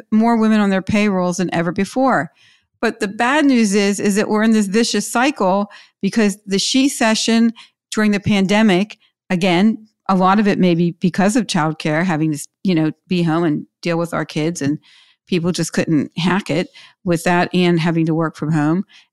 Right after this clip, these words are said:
A lot of women did lose their jobs, but now we came back and we made up for all of those job losses. But now with the loss of childcare,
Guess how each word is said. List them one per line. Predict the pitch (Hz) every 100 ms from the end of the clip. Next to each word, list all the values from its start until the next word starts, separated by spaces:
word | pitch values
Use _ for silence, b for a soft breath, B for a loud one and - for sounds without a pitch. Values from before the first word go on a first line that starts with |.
| -
A |
lot | 175 180
of | 180
women | 175 165
did | 175 190
lose | 180 156
their | 156
jobs, | 151 156 143 151 - b b _ -
but | 190 185 - _ _ _ -
now | 208 226 254 - -
we | 196
came | - 233 233
back | 208 208 240 294 -
and | 190
we | 190 185
made | 208 226 -
up | 190 233 -
for | 208
all | - 190 196
of | 170
those | 185 175 - - -
job | 202 180 180
losses. | 202 277 294 208 202 b b b _
But | 214 202
now | 220 220 240 254 b b -
with | 208 208
the | 190
loss | 185 190 220 -
of | 165
childcare, | - 208 254 - 202 175